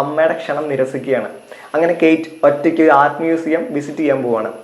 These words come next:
ഒരു ആർട്ട് മ്യൂസിയം വിസിറ്റ് ചെയ്യുകയാണ്. അവിടെ വെച്ചിട്ട് അവർ വളരെ അൺഎക്സ്പെക്റ്റഡ്ലി ഒരു മിസ്റ്റീരിയസ് ആയ സ്ട്രേഞ്ചറിനെ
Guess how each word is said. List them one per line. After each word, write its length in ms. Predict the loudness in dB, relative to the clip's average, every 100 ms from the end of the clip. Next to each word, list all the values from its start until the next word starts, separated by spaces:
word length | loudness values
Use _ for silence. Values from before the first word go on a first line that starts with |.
| 0
ഒരു 100 | 2
ആർട്ട് 120 | 2 0
മ്യൂസിയം 220 | -4 -4 -2
വിസിറ്റ് 220 | -2 2
ചെയ്യുകയാണ്. 220 | 2 0 -6 -16 -20 -20 -20 -6 2 4
അവിടെ 200 | 6 4
വെച്ചിട്ട് 200 | 4 6 6
അവർ 120 | 4 0 2
വളരെ 260 | 2 2 0 -2
അൺഎക്സ്പെക്റ്റഡ്ലി 720 | -4 -4 -4 -2 -2 -2 -4 -8 -18 -20 _ 2
ഒരു 120 | 2 2 -2
മിസ്റ്റീരിയസ് 560 | -4 2 4 6 6 6
ആയ 80 | 4 2
സ്ട്രേഞ്ചറിനെ 500 | 0 0 0 -2